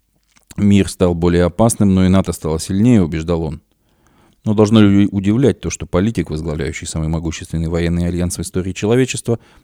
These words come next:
и историк, специализирующийся на истории Восточной Европы, смотрит на одни и те же события и видит разные тенденции? В итоге,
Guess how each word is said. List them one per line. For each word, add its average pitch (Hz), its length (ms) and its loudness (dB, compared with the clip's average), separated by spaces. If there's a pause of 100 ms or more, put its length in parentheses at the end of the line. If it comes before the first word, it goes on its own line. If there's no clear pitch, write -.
и 131 180 -2
историк, 123 460 2
специализирующийся 107 920 0
на 101 140 2
истории 107 380 -2
Восточной 117 480 0
Европы, 113 340 0
смотрит 90 420 -4 (320)
на 98 140 2
одни 95 260 4
и 92 60 0
те 95 100 0
же 90 100 0
события 104 540 2
и 95 140 2
видит 95 260 -2
разные 98 360 2
тенденции? 113 640 -2 (760)
В 107 120 -2
итоге, 143 480 4